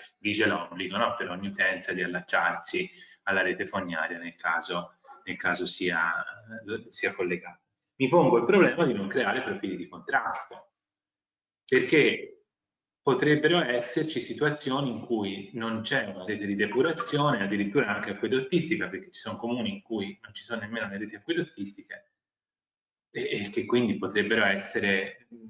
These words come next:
come dire, potrebbero non, a-, non avere questa possibilità.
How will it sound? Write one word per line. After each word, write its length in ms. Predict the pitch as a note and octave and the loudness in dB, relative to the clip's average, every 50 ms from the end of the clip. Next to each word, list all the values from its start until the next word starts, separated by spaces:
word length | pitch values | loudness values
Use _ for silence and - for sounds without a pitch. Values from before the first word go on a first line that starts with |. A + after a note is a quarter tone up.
| A2 A2 | -18 -18
come 160 | G#2+ A2 A2 | -14 -12 -8
dire, 180 | G#2 G2+ G2 F#2 | -6 -6 -6 -6
potrebbero 340 | - - A#2+ A#2 B2 A2+ G#2 | 0 2 2 4 4 2 2
non, 180 | G#2 A2 A2+ | 2 4 4
a-, 180 | A2+ A2+ A#2 A#2 | 4 4 2 0
non 180 | - A#2 A#2 A#2+ | 0 0 2 2
avere 460 | A#2 A#2 A#2+ A2 A#2 B2 B2 A#2+ - | 4 6 6 8 8 8 6 4 0
questa 200 | - - - - | -6 -12 -12 -14
possibilità. 960 | - - - - - G#2 G2+ F#2 - F2+ - B2+ A2+ - - - - - _ | -14 -14 -14 -10 -10 -10 -10 -8 -10 -6 0 0 0 0 0 -4 -10 -16 _